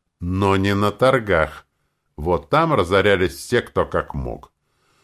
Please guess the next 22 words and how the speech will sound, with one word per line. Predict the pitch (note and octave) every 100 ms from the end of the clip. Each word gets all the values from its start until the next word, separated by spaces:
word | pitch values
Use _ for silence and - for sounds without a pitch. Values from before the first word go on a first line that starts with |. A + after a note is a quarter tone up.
| _
Доходило | G2 C#3 D3+ D3 E3 F#3 E3+
даже | D#3 C#3+ C#3+
чуть | - C#3
ли | C#3
не | B2+
до | A2+ B2
открытых | A2+ - B2 A2+ G#2
оскорблений. | G#2+ - G#2+ G2+ F2 C2 B1+ A1 _ _ _
Не | D2 F2
в | C#2
адрес | A1+ A1+ - -
императора, | A1+ C2 A#1 G1+ A#1+ A1+ - _ _ _
а | - A2
в | B2
адрес | A2+ A#2+ G2+
друг | G2+ A#2 A2+
друга, | F#2+ F#2 E2 D#2 C#2+ -
когда | F#2 E2 F2+
чьи-то | - F#2 D2
представители | D2 E2 - E2+ A2 A#2 D2
перебивали | C#2 - F2+ D2+ D2 D#2 C#2+ D2 C#2
расценки. | C2 - - - -